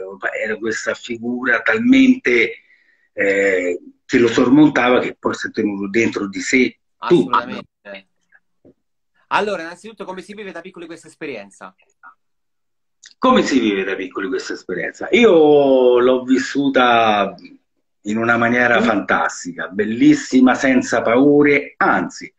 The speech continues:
Speaker 1: devo dire che l'ho affrontato in una maniera, mm, diciamo, molto più, più realistica nella sua
Speaker 3: Mm.
Speaker 1: finzione, no? C'è un, questo gioco di,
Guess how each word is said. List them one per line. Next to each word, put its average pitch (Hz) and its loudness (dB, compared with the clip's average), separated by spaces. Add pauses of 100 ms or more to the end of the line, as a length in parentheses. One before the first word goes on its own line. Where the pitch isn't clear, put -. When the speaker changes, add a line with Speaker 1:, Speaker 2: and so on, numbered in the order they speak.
(540)
Speaker 1:
devo 120 -2
dire 135 4
che 107 0
l'ho 110 2
affrontato 120 0
in 113 -2
una 113 -2
maniera, 110 0 (320)
mm, 101 -4
diciamo, 110 -4
molto 135 -2
più, 104 -4 (320)
più 101 -2
realistica 101 -4
nella 107 -4
sua 110 -2
Speaker 3:
Mm. 107 -2
Speaker 1:
finzione, 101 -4
no? 123 -2
C'è - -10
un, 104 -12
questo 123 -8
gioco 123 -2
di, 110 -8